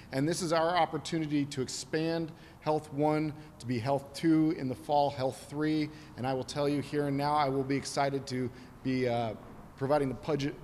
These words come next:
budget dollars needed for Health twenty-two. Um, John Ehrenfeld made a, a remark and told a story today that was very illustrative of the work that Health One does. What I want to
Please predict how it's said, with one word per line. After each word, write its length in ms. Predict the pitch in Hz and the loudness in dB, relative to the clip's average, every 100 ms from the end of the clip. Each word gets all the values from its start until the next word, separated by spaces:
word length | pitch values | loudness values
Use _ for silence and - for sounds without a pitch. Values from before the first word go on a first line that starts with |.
| 113 | -2
budget 300 | 147 156 151 - - 127 | 0 2 0 -6 -10 0
dollars 440 | 143 151 135 110 | 4 6 4 0
needed 380 | 135 165 147 120 | 0 2 2 0
for 140 | 127 | -4
Health 280 | 113 139 - - | -2 -2 -4 -6
twenty-two. 800 | 185 180 156 120 - 120 101 87 - - - - - - | 0 0 0 -6 -6 -6 -6 -8 -16 -18 -18 -18 -16 -8
Um, 480 | 113 113 113 107 104 - - - - - - - - - - - - - | -4 -2 -2 -4 -6 -12 -18 -20 -20 -20 -20 -20 -20 -20 -20 -20 -20 -2
John 240 | 202 202 | 2 2
Ehrenfeld 800 | 202 180 180 175 170 151 139 127 - - - - - | 4 4 4 4 8 8 6 0 -10 -18 -20 -20 -6
made 520 | 139 151 143 139 120 - | 0 2 2 0 -2 -6
a, 560 | 123 113 113 110 110 110 - - | -4 -2 -2 -2 -4 -6 -12 -10
a 100 | 110 | -6
remark 460 | 117 123 147 143 | -4 0 0 0
and 100 | 131 | -4
told 200 | 117 147 120 | -2 -2 -2
a 40 | |
story 420 | - - 156 151 | -6 -2 2 2
today 400 | 147 127 131 127 | 0 -4 0 0
that 100 | 123 | 0
was 160 | 123 110 | -2 -4
very 280 | 127 131 123 | -2 -2 -2
illustrative 680 | 127 135 - 151 151 135 110 | -2 -4 -4 -2 0 0 -2
of 280 | 143 147 139 | 0 0 2
the 80 | 139 | -2
work 300 | 135 139 139 | 0 0 0
that 120 | 131 | -6
Health 300 | 120 120 120 | -4 -6 -6
One 240 | 120 120 110 | -6 -6 -4
does. 440 | 120 107 92 87 - - - - - | -4 -4 -6 -8 -14 -16 -18 -18 -2
What 140 | 127 | 4
I 40 | 143 | 6
want 260 | 147 156 | 6 4
to 200 | 147 135 | 4 2